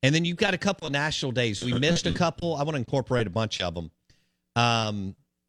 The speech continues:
and then I wanna hit yesterday and today, but today you had a couple of 'em.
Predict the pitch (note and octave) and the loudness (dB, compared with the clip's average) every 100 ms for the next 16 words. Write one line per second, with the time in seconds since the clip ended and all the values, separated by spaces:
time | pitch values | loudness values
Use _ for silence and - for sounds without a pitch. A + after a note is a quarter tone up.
0 | _ _ _ _ C3 C3+ C#3 C3 B2 - | _ _ _ _ -2 2 2 0 -4 -10
1 | - _ _ _ _ _ _ _ - - | -20 _ _ _ _ _ _ _ -16 -14
2 | A#2+ _ - C#3 D3+ C#3 D3 B2 C#3 - | -14 _ -2 0 2 2 2 2 2 0
3 | D3+ C3+ C3 B2+ B2+ A#2+ B2 A#2 A#2 A2+ | 0 0 0 0 -4 -4 0 2 2 0
4 | G#2 - A#2 A#2+ A#2+ A#2+ - A2+ G#2+ A#2 | -4 -6 -2 2 2 0 -4 -6 -2 2
5 | A2+ G#2 B2 B2 A2 G#2+ G#2 G2+ | 2 2 0 0 2 2 0 -4